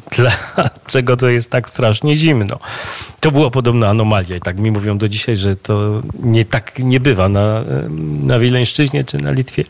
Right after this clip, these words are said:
ale tak było. Mm, i ps-, Wilno mnie przy-, y, przywitało tak chłodno i ludzie też tak chłodno. To są takie pozory. Na początku ludzie tutaj są tacy zdystansowani. Oni nie,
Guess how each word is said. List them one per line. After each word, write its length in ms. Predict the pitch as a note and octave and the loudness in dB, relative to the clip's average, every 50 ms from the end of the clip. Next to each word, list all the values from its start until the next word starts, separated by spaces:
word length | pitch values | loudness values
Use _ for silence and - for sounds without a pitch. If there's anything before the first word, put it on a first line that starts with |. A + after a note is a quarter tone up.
| - - - - - - - - - - - - - - - | -8 -16 -14 -12 -10 -10 -10 -10 -12 -12 -12 -10 -8 -6 -2
ale 200 | - C3+ B2+ B2 | 0 0 0 0
tak 160 | - A2 G2+ | 0 -2 -2
było. 340 | G2+ F#2+ F2+ E2 G#2+ A#2+ D#3+ B3 A3+ | -2 -2 -2 -2 -4 -8 -10 -12 -10
Mm, 960 | C#3+ B2 A#2 A2+ A2+ A#2 A#2 A#2+ B2 C#3+ C#3 C#3+ D#3 D#3 D#3 F3+ - A#2 - - - - - - - | -6 -4 -4 -2 -2 -2 -2 -2 -4 -4 -4 -6 -6 -6 -6 -8 -8 -10 -12 -14 -18 -20 -20 -14 -6
i 260 | - D#3 D#3 D3+ D#3 D#3 - - _ _ _ - - - - | -2 -2 0 0 -2 -4 -8 -14 _ _ _ -18 -10 -6 -4
ps-, 360 | - - - - - - - | -2 -2 -2 -2 -4 -4 -2
Wilno 380 | C3+ A2+ C#3 F3 G#3 G#3 F#3+ | 0 2 2 4 4 4 4
mnie 160 | F3+ F3+ F3 E3 | 4 2 2 0
przy-, 180 | - - E3+ | 0 0 0
y, 360 | D#3+ D#3+ E3+ - - D#3 D3+ D3+ | 0 0 0 0 2 0 0 0
przywitało 600 | C3+ - - D3+ D3 D3+ - D#3+ D#3 D3+ D3+ D3+ D3 | -2 -2 -2 0 0 0 0 2 2 2 2 2 0
tak 260 | - - C#3+ B2+ - | 0 -2 -4 -2 -4
chłodno 540 | - - E3 E3+ E3 D#3+ F3+ F#3 F#3 F#3+ - - _ - | -4 -2 0 0 0 2 2 2 2 0 -2 -4 _ 0
i 100 | E3+ D#3+ | 2 4
ludzie 320 | D3+ C3 A#2+ G#2 G#2 G#2 | 4 4 2 2 0 -2
też 180 | - - F#2 - | -2 -2 -4 -4
tak 200 | - G2 F2+ - | -4 -4 -6 -4
chłodno. 460 | - G2 E2+ D#2+ - - - - - - - - - - - - - - - - - - - - - - - - - _ _ _ - | -4 -6 -6 -6 -6 -8 -8 -8 -10 -12 -18 -20 -20 -20 -20 -20 -20 -18 -18 -18 -20 -20 -20 -20 -20 -20 -20 -20 -20 _ _ _ -2
To 120 | - G2 | 0 2
są 260 | - - C3 C3 B2 A#2+ | 2 2 2 2 2 0
takie 340 | - - A#2 - - C3 | 0 -2 -4 -2 -2 -2
pozory. 540 | A#2 - C3 A2 F#2+ A#2+ A#2+ A2+ G#2 F#2+ F2+ - - | 0 2 2 4 4 4 4 4 2 0 -2 -2 -2
Na 120 | A#2 G#2+ | -2 -2
początku 560 | G2 - A2+ - - C3 B2 G#2+ - - A2+ | 0 -2 -2 0 0 0 0 0 0 0 0
ludzie 340 | G2+ G2+ A2 A2+ G2 A2+ G#2+ | 2 2 2 2 2 0 0
tutaj 480 | - - A2+ - G#2+ G#2 G#2 G#2 A2+ E3 F3 | 0 -2 -2 0 2 2 2 2 0 -2 -4
są 320 | B2 - - A#2+ A2+ A2+ | -4 -2 0 0 0 0
tacy 540 | A2 A2 A2 F#2+ - - - A2+ G#2 G#2 A#2 - | 0 -2 -2 -2 -2 -2 0 0 0 0 0 0
zdystansowani. 1080 | C#3 G#2+ G2 B2 A2+ - - A#2+ A2 G#2 - B2 A2+ G2+ G2+ F2 E2 E2 E2 F2 - | -2 0 0 0 0 0 2 0 0 2 0 0 0 2 2 0 0 -2 -2 -2 0
Oni 320 | - A#2+ G#2+ G#2+ A2 A2 A2+ | 2 2 2 4 4 2 2
nie, 300 | A#2 A2+ A2 A2 A2 | 2 2 2 2 0